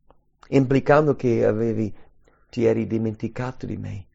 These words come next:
implicando che tu mi abbia dato la prova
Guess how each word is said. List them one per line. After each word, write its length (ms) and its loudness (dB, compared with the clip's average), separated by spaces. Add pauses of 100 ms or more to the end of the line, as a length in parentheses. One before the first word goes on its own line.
(1200)
implicando 640 0
che 240 0
tu 220 -12
mi 100 -2
abbia 200 -2
dato 580 -2
la 140 0
prova 480 0